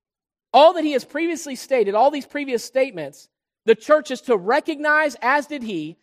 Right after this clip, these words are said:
that they had, eh, that they had yet to fully grasp this purpose for which the Lord had laid hold of him. He says, "Let us,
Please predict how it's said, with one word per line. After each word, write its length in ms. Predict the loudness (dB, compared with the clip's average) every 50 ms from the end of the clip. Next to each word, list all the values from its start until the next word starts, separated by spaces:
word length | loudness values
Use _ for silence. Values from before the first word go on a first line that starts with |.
| _ _ _ _ _ 0
that 180 | 0 0 0
they 140 | -2 -2 0
had, 300 | 0 0 -2 -2 -4 -8 _ _ _ _ -2
eh, 100 | -2 0 0
that 140 | -2 -4 -2
they 100 | -2 -2
had 180 | -2 -2 -4 -4
yet 220 | -2 -4 -4 -2
to 100 | -2 -4
fully 420 | -4 -4 _ -4 -2 -2 0 -2 -2
grasp 680 | 0 2 2 2 2 2 0 -2 -6 -10 -12 -18 -20 _ _ _ _ _ _ _
this 220 | -4 -4 -2 -4
purpose 720 | -4 _ 4 6 6 6 4 0 -6 -8 -6 -8 -10 -14 -18 _ _ _ _ _ 2
for 100 | 2 4
which 220 | 4 2 0 0
the 100 | -2 -2
Lord 240 | 0 4 4 4 4
had 140 | 4 0 -2
laid 240 | -2 -2 -2 0 0
hold 220 | 2 2 2 2
of 120 | 2 0
him. 220 | -2 -4 -4 -4 -4
He 40 | -4
says, 260 | -2 -2 -2 -2 0
"Let 220 | 0 0 2 2
us, 400 | 4 4 4 2 2 -2 -10 -20